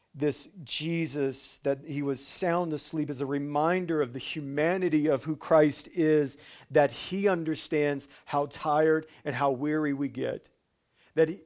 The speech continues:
he understands how thirsty we get. He understands the pains that we get in this life. And Jesus knows how we feel. You ever feel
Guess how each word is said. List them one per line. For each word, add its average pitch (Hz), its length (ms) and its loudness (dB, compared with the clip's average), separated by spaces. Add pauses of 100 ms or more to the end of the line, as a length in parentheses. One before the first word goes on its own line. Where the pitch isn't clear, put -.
(100)
he 208 380 -2
understands 165 580 -2
how 151 140 0
thirsty 170 800 -4 (160)
we - 80 -12
get. 147 140 -2
He 214 260 -4
understands 185 560 -2
the 135 140 -4
pains 170 640 -6 (300)
that 160 240 2
we 151 160 -2
get 165 340 2
in 151 220 -4
this 151 200 -2
life. 147 640 2 (1200)
And 156 140 -4
Jesus 170 400 -2
knows 180 500 4
how 151 520 2 (200)
we 156 120 2
feel. 156 180 0
You 165 60 2
ever 170 120 0
feel 165 340 2